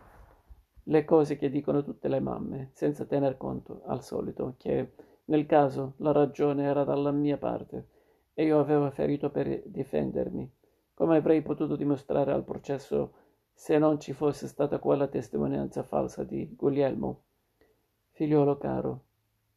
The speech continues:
lo vedi a che cosa ti ha portato la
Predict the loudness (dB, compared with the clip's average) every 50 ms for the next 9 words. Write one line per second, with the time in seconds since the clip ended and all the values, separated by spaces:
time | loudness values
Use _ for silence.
0 | _ -6 0 4 4 4 6 4 2 2 2 -2 -4 -4 -4 -8 -6 -4 -4 -4
1 | -4 -4 -4 -4 -2 -2 -2 -2 0 0 -2 -6 -6 -4 -2 0 0 0 -2 -2
2 | -4 -4 -4 -4 _ -2 0 0 0 0 -2 0 2 2 0 0 -4